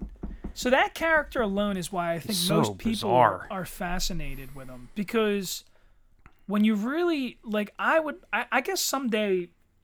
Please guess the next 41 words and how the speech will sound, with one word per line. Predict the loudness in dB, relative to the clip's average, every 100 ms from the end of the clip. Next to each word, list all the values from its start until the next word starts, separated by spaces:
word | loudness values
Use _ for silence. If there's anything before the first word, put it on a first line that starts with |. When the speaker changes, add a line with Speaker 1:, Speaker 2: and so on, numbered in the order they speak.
| _ -16
Speaker 1:
maybe | -6 -4 -2 -2
I | -4
should | -4 -6
watch | -4 -6 -6
that | -8
film | -8 -8 -8
and | -10
really | -4 -4 -4
try | -4 -4
to | -4
dive | -4 -4 -4 -6
into | -10 -12
what | -12 -10 -10
that | -12
character | -10 -6 -6 -8 -12 -10
is. | -10 -10 -12 -10 -2
I |
mean, | 0
he's | 2 0 -4 -16 _ _ _
Speaker 2:
He's | -4 2
like | 2
the | 4
Walking | 6 4 4 -2
Death. | 2 2 2 -10 -20 -20 _ -10
Speaker 1:
He | 0 2 2 2
is, | 0 0 -4 -8 -12 _ -4
um, | 0 2 2 0 -4 -12 _ _ _ _ -4
he | 0 2
has, | 2 0 -2 -6 -10 -8
like, | -4 -4 0
I | 0
heard | 0 -2 -2
somebody | -4 -2 -2
once | -2 -4 -6
describe | -10 -8 -6 -4 -4
it | -6
as | -10 -10 -10
he | -4
has | -2 -2
a | -4
morality | -6 -8 -6 -2 -2 -4 -10 -16